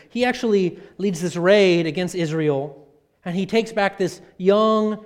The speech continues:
Israelite girl back to serve in his household. She is, uh, one of the servants for his wife. But Naaman has leprosy. He's a leper. And this little girl who's serving in his house tells his, Naaman's wife,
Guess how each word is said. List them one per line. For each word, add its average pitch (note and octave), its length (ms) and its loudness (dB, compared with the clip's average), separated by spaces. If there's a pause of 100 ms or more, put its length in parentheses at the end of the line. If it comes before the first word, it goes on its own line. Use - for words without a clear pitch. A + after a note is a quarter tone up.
Israelite F#3 640 0
girl E3 500 4 (200)
back F3 300 2
to F3+ 100 -2
serve G3+ 400 0
in F3 60 -2
his E3 120 -4
household. F3+ 480 0
She F#3+ 360 -4
is, D#3 360 0 (260)
uh, C#3+ 220 -2
one E3 160 -2
of E3 60 -6
the D3+ 40 -10
servants F3 360 -2
for E3+ 160 -4
his D3 160 -4
wife. D#3+ 280 -4 (1120)
But F3+ 300 0
Naaman G#3 300 0
has E3 300 -2
leprosy. E3+ 420 -2
He's C#3 180 -10
a F3+ 40 -2
leper. A#3 320 0 (460)
And F#3+ 560 0 (180)
this F3 200 -2
little B3 260 0
girl G#3+ 380 6
who's F#3+ 220 -4
serving A#3 420 -2
in G#3 120 -4
his G3 200 -4
house F3 480 0 (320)
tells G#3 680 2 (160)
his, F#3 380 2
Naaman's F3+ 340 -2
wife, F3+ 460 2